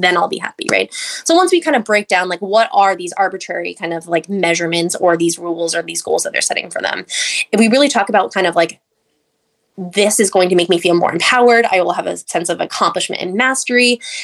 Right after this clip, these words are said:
Um, it truly is for health-related reasons, right? If they're doing this, quote unquote, for the right reasons, right? Um, where we can still kind of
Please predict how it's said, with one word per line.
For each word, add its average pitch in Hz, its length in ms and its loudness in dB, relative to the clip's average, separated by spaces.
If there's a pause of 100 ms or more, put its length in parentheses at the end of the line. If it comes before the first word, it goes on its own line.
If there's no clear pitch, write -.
(120)
Um, 180 220 0
it 202 80 2
truly 185 400 2
is 170 100 0
for 165 100 -4
health-related 170 580 -2
reasons, 190 440 0
right? 175 240 4
If - 80 -14
they're 185 80 0
doing 190 200 4
this, 170 120 2
quote 196 220 0
unquote, 180 280 0
for - 100 -12
the 85 100 -6
right - 200 -6
reasons, 202 600 0
right? 175 260 2 (280)
Um, 175 320 0
where 202 140 0
we 185 100 -4
can 185 120 -6
still 247 300 2
kind 208 220 -2
of 185 180 -2